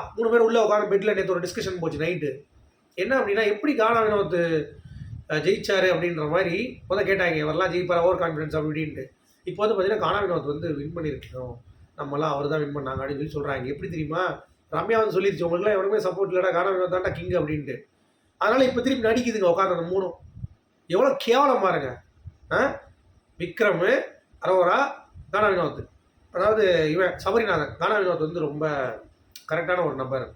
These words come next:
அவர் டைட்டில் எடுத்திருக்கணும், அவசரப்பட்டார் அவரு அப்படின்னு சொல்லிட்டு அப்படியே மாத்திடுறாங்க. நேத்து கூட ஓவர் கான்ஃபிடன்ஸா அவரெல்லாம் வாங்க மாட்டாரு, நீங்க இன்னைக்கு டைட்டில் வின்னர்ன்றீங்க. ஆ? ஐயோயோயோ, இது பாத்துக்கோங்க இவங்களுடைய லட்சணத்தை.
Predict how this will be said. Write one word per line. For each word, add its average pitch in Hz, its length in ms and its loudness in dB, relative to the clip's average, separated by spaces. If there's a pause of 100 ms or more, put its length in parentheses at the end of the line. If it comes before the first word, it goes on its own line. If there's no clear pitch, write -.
(240)
அவர் 151 220 0
டைட்டில் 196 80 2
எடுத்திருக்கணும், 143 640 -4 (1600)
அவசரப்பட்டார் 135 600 -4
அவரு 113 380 -10 (500)
அப்படின்னு 202 240 2
சொல்லிட்டு 247 520 0
அப்படியே 311 400 2
மாத்திடுறாங்க. 220 480 4
நேத்து 269 280 0
கூட 294 180 2
ஓவர் 262 200 6
கான்ஃபிடன்ஸா 240 440 2
அவரெல்லாம் 240 480 4
வாங்க 226 80 4
மாட்டாரு, 220 280 2
நீங்க 233 220 -4
இன்னைக்கு 233 120 -6
டைட்டில் 220 440 0
வின்னர்ன்றீங்க. 190 640 -2 (680)
ஆ? - 360 0 (360)
ஐயோயோயோ, 226 840 6 (220)
இது 185 120 -8
பாத்துக்கோங்க 226 440 4
இவங்களுடைய 180 480 4
லட்சணத்தை. 160 480 -2